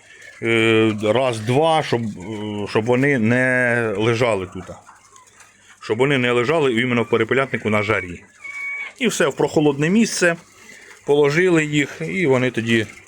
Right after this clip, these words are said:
тоді зберігаються десять днів, все в порядку. Ну, якщо, наприклад, і ми на відправку, то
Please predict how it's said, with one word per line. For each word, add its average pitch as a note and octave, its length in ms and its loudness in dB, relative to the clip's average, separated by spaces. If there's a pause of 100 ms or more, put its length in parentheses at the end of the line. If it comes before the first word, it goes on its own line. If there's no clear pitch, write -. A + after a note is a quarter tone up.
(120)
тоді A2+ 180 -6
зберігаються A2+ 760 0 (240)
десять G#2+ 340 -2
днів, C#3+ 320 -2 (920)
все A2+ 260 -4
в A2 60 -6
порядку. G2 520 -2 (500)
Ну, D3 260 0 (160)
якщо, G#2+ 300 0
наприклад, A#2+ 560 0
і - 20 -4
ми A#2 200 2
на B2 160 2
відправку, G3+ 460 0
то A2+ 280 2